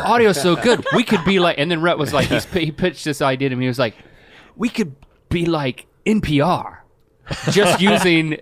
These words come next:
Speaker 1: the, the voice memo
Speaker 2: 'Cause
Speaker 1: on
Speaker 2: it,
Speaker 1: my phone."
Speaker 2: 'cause it sounds like N P R.
Speaker 1: And we're like, "Well, we're going to New York.
Speaker 2: <laughs>
Speaker 1: We're going to New York, and what we're gonna do is instead of, like, doing video, I mean, how stupid would that be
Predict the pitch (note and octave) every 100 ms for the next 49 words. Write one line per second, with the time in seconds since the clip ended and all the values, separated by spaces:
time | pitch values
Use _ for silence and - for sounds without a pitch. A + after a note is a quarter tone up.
0 | - C#3 D3 D3 C#3 C#3 - - - -
1 | C#3+ C#3 C3 A#2+ A2 G#3 G#3+ D3+ C#3 B2
2 | A#2+ B2+ - D3 D3+ F3 D3 C#3+ C#3 G3
3 | G#3 C3+ - B3 A3+ - - F#3 B3+ G3
4 | D3 A#2+ A2 A2+ G#2 A2+ G3 F3 - C#3
5 | F3 D#3+ C#3 D#3+ D3 D3 A3 F#3 E3 D#3+
6 | F#3 F3+ D3 - C3 - B2+ - - D#5+
7 | C#3 F#3+ A3 F#3+ E3 F#3 F#3 C#3+ D#3+ E3
8 | D#3+ D3 E3 F#3 C#3 C#3 - F3+ E3+ C#3
9 | B2 D3 D3+ A2 G#2+ E3+ C#3+ G#2+ G#2 A#2
10 | A#2+ C3 E3+ - F3+ F3+ C3+ A#2 A#2+ C#3
11 | A2+ G2+ F#2